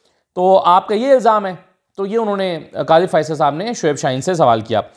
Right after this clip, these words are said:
मैं आपको ये बता दूं कि ये जो समाअत थी, इसमें मिसिंग पर्सन्स का जिक्र बहुत कम रहा और मिसिंग बिल का जिक्र ज़्यादा रहा और फिर इमरान रियाज के हवाले से बहुत ज़्यादा गुफ्तगू हुई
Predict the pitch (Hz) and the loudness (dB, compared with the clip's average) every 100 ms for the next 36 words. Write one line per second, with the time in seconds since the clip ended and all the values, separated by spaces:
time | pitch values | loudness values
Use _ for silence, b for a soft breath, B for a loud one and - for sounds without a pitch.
0 | b b 202 214 254 254 240 185 185 247 | b b -2 -2 -2 -2 2 2 2 -2
1 | 240 208 190 190 185 185 165 175 175 214 | -4 -4 -2 -4 -4 -4 -2 -2 -2 -8
2 | - b b b 190 190 214 220 220 220 | -8 b b b -6 -4 -4 -4 -4 -8
3 | - 165 180 196 285 254 - 190 269 262 | -10 -2 0 0 -2 0 0 0 0 0
4 | 226 196 208 170 165 180 175 190 180 208 | 0 0 -2 0 0 0 -2 0 2 2
5 | - B B B - 175 202 214 - - | -2 B B B 0 4 6 4 0 -8
6 | 175 202 262 233 151 185 269 269 247 208 | -6 -6 -6 -6 -2 0 0 0 0 0
7 | 214 175 165 180 180 185 180 180 185 160 | -2 0 2 2 4 4 2 0 -6 -4
8 | 175 214 165 185 196 175 151 151 151 147 | -2 -2 0 0 0 -2 -2 -2 -2 -2
9 | 143 147 131 - 156 160 156 190 - | 0 -2 -6 -10 -6 -4 -2 -2 -6